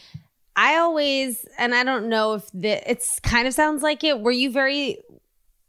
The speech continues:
it sounds like you enjoyed your high school experience, but you were also aware that there was, like,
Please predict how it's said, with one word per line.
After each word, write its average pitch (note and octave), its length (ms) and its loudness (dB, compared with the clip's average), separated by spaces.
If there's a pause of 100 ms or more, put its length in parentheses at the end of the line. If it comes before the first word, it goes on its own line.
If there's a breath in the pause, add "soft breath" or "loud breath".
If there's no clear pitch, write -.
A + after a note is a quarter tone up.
(120)
it C#4+ 140 2
sounds F#4 200 2
like C4+ 120 -2
you C#4 80 2
enjoyed A3 320 2
your G#3+ 100 0
high G3+ 120 0
school G3+ 180 -6
experience, G3 560 0
but F#3 140 -6
you G3 100 -4
were G3 140 4
also G3 320 2
aware F3+ 580 2
that F3+ 160 -8
there F3+ 140 -2
was, F3 200 -4
like, F3 320 0